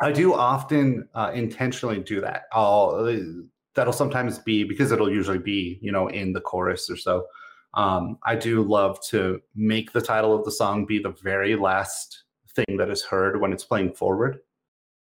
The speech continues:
Uh, because that's, it's almost a, a dirty trick question that way. You know, I'm putting the answer in there, they just don't know it. Uh, I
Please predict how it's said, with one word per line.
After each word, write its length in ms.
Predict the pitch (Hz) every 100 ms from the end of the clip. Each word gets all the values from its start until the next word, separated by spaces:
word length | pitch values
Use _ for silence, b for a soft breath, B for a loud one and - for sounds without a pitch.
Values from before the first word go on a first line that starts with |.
| _ _ _ _ -
Uh, 200 | 107 107
because 360 | 110 120 -
that's, 420 | 107 107 107 -
it's 240 | - 117 -
almost 480 | - 113 127 135 151
a, 200 | 139 117
a 60 |
dirty 300 | 113 120 120
trick 240 | 127 135 135
question 360 | 113 110 135
that 140 | 135 131
way. 200 | 151 139
You 60 |
know, 80 | 127
I'm 220 | 104 110 -
putting 340 | 135 131 123
the 140 | 117 110
answer 240 | 113 110
in 160 | 107 107
there, 180 | 117 120
they 100 | 95
just 280 | 95 - 98
don't 240 | 98 98
know 180 | 92 95
it. 220 | 110 - _ b b b b -
Uh, 300 | 95 95 - - _ _ _ - -
I 140 | 113